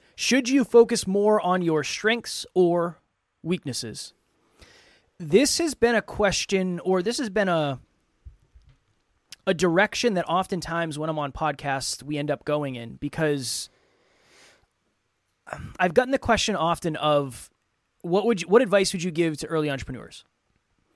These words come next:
And it's very hard to give aligned advice not knowing what the person is doing. So I remember I started with the awareness of understand, you should be very, very, very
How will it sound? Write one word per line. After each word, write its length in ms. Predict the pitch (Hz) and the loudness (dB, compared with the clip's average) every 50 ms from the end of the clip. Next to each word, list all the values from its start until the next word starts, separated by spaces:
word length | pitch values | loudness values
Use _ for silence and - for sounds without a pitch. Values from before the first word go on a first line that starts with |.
| _ _ _ _ _ _ _ _ _ _ - | _ _ _ _ _ _ _ _ _ _ -2
And 120 | 185 180 185 | 0 0 0
it's 100 | 165 - | 0 0
very 200 | 220 254 294 247 | 0 2 2 0
hard 340 | - - 208 214 214 196 - | 0 2 4 4 4 4 0
to 100 | 165 143 | -4 -6
give 560 | 131 160 185 180 160 143 120 110 - - - _ _ _ _ - | -2 2 2 2 2 0 -6 -12 -16 -20 -20 _ _ _ _ -2
aligned 400 | 170 165 156 160 165 175 175 170 | 0 0 2 2 2 2 0 0
advice 400 | 156 131 139 156 156 147 - - | -4 -2 -2 -2 0 -2 -4 -4
not 240 | 151 151 151 131 139 | -4 -2 -2 -2 -2
knowing 280 | 147 147 147 139 139 | -2 -2 -2 -2 -4
what 100 | 135 135 | -6 -8
the 80 | - - | -8 -8
person 300 | - 147 131 - - 120 | -8 -8 -8 -8 -8 -10
is 80 | 110 - | -10 -8
doing. 240 | 135 113 - - _ _ _ _ _ _ _ _ _ _ _ _ | -8 -10 -10 -12 _ _ _ _ _ _ _ _ _ _ _ _
So 160 | - - 190 | -2 0 2
I 80 | 190 190 | 4 4
remember 720 | 190 185 180 190 233 269 277 247 175 156 147 135 127 _ _ _ _ _ _ _ _ _ _ _ _ _ _ _ _ _ _ _ _ _ - | 4 4 2 2 0 2 2 2 2 2 0 -4 -6 _ _ _ _ _ _ _ _ _ _ _ _ _ _ _ _ _ _ _ _ _ -2
I 140 | 180 180 170 | 0 0 0
started 720 | - - - - 196 190 208 240 240 247 269 277 233 175 | 0 -2 -2 2 2 4 6 6 4 4 0 -4 0 0
with 140 | 190 185 - | 0 0 2
the 100 | 185 175 | 2 0
awareness 560 | 165 151 151 160 170 180 180 185 190 - - | 2 2 2 2 2 2 2 0 0 -2 -2
of 420 | - 165 160 151 143 135 127 - - _ - | 0 2 4 4 2 2 -2 -10 -10 _ 0
understand, 840 | 175 196 214 247 254 233 - - - 190 175 165 160 180 220 214 - - 160 - - | 0 0 0 0 -2 -2 -4 -4 -2 -2 -2 -2 0 -2 -2 -4 -6 -10 -14 -14 -8
you 120 | 170 175 208 | -6 -4 -4
should 320 | - 190 160 147 135 _ | -2 -2 -4 -6 -8 _
be 140 | - 151 151 | -12 -10 -10
very, 400 | 123 117 156 214 226 226 220 196 | -6 0 2 4 4 4 2 0
very, 300 | 175 196 190 185 180 151 | 0 2 2 2 0 0
very 540 | 131 165 175 180 185 190 185 180 175 156 | 0 0 2 2 2 0 -2 -4 -6 -8